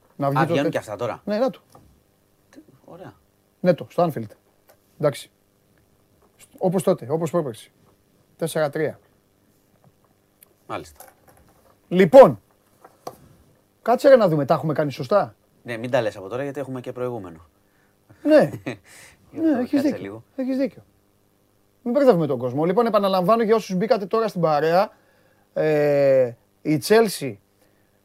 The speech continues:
Speaker 1: ε, θα παίξει με την Real Madrid, η Manchester City με την Ατλέτικο,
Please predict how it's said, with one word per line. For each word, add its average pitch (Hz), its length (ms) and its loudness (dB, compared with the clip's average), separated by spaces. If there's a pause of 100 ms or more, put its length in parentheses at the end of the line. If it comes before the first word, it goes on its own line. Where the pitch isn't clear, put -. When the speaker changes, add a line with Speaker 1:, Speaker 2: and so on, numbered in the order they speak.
(100)
Speaker 1:
ε, - 140 -16
θα 156 180 -4
παίξει 214 240 -4
με 196 100 -2
την 151 220 -6
Real 147 220 2
Madrid, 143 380 -2 (400)
η 151 260 0
Manchester 202 360 0
City 202 140 -4
με 180 100 -4
την 139 140 -8
Ατλέτικο, 151 600 0